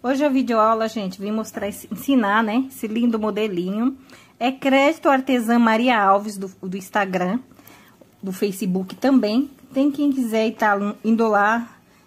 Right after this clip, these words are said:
verificar, fiquem à vontade, tá bom? Aqui eu vou ensinar como que faz esse lindo modelinho.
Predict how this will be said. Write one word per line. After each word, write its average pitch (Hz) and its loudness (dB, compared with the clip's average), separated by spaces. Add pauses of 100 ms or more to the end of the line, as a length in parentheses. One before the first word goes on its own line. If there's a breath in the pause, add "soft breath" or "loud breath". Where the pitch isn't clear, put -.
(160)
verificar, 233 -2
fiquem 262 2
à 262 6
vontade, 254 -2
tá 196 -4
bom? 294 2 (380 soft breath)
Aqui 269 0
eu 277 2
vou 262 0 (140)
ensinar 226 -2
como 214 -4
que 185 -10
faz 202 -4
esse 208 -12
lindo 254 4
modelinho. 226 -2